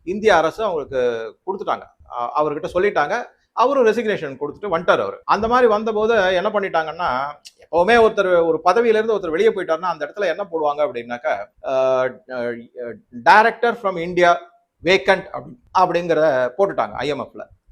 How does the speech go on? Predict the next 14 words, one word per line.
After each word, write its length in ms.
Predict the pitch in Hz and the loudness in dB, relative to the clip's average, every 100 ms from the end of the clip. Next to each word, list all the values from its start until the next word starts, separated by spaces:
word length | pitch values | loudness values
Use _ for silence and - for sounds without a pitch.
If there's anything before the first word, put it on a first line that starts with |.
| - | -8
அவங்களுடைய 340 | 175 160 165 165 | -6 -2 -2 0
சைட்ல. 380 | 139 131 107 - _ | -4 -4 -14 -18 _
உடனே 380 | - 254 285 320 | 4 6 8 4
இங்க 140 | 277 220 | 4 4
எல்லாருமே 420 | 220 240 240 247 | 6 4 4 2
அதை 160 | 208 | 2
வந்து 320 | 190 190 175 147 | 0 -2 -2 -2
எடுத்துட்டாங்க. 320 | 147 120 101 | -4 -12 -10
"ஐயையோ, 480 | 135 151 135 123 120 | -6 -6 -4 -2 0
டைரக்டரே 340 | 127 156 156 156 | 2 2 0 -4
இல்லையே, 280 | 143 123 120 | -4 -2 -4
அப்ப 220 | 120 120 | -4 -6
பாகிஸ்தானுக்கு 800 | 147 170 151 143 127 117 110 110 | -8 -8 -10 -10 -10 -10 -10 -10
வந்து 500 | 120 123 113 104 98 | -12 -10 -10 -10 -12